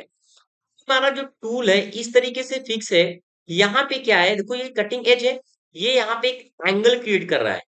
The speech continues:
यानी ये नाइंटी नहीं है, कुछ angle पे हमारा tool set है। तो इस तरीके से अगर हमारा cutting करता है तो उसे हम कहते हैं ऑब्लिक cutting। क्या है,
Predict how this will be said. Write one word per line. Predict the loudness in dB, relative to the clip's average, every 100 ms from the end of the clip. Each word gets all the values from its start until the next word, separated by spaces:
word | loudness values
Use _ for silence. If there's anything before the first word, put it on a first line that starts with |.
| _ _
यानी | -2 0
ये | 0
नाइंटी | 0 0 -2 -6 -2
नहीं | 0 2
है, | 0 0 -6 _
कुछ | -10 -10 -10 -4
angle | -4 0 2 2
पे | -2
हमारा | -2 0 0
tool | -2 -4 -2
set | 2 4
है। | 4 0 -4 _ _ _
तो | -6 -4
इस | -4 -4
तरीके | -4 -4
से | -4
अगर | -2
हमारा | -2 -4 -2
cutting | -4 -4 -8 -8 -14 _
करता | -6 0 2
है | 2 0 -6 _ -2
तो |
उसे | -2 0
हम | -2 0
कहते | -4 -2 -2
हैं | 2 0 0 _ _ _ -2
ऑब्लिक | 0 0 -4 -2
cutting। | -2 0 -2 -8 -8
क्या | 0 2
है, | 2 -4